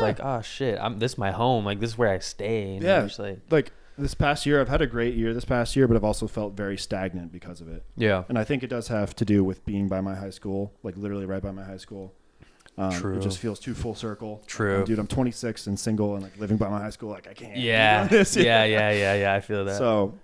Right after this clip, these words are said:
Speaker 1: I think that's what kinda created the itch to maybe wanna move out of Portland too.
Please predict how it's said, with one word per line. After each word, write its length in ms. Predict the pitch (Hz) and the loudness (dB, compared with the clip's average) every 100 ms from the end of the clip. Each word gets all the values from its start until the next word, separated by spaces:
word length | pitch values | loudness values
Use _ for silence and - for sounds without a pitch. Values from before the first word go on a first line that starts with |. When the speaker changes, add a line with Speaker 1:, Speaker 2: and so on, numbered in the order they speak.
| _ - | _ -12
Speaker 1:
I 80 | 127 | -8
think 140 | 123 | -4
that's 220 | 117 113 | -4 -2
what 160 | 120 104 | -4 -6
kinda 160 | 117 104 | -12 -10
created 320 | - 110 101 | -2 0 2
the 120 | 107 | 4
itch 280 | 98 104 - | 4 4 0
to 80 | - | -6
maybe 240 | 101 101 101 | -4 -2 -2
wanna 180 | 98 | -2
move 140 | 101 98 | -4 -4
out 120 | 95 | -2
of 60 | 92 | -2
Portland 360 | 110 107 104 | -2 -4 -6
too. 240 | - 113 | -4 -2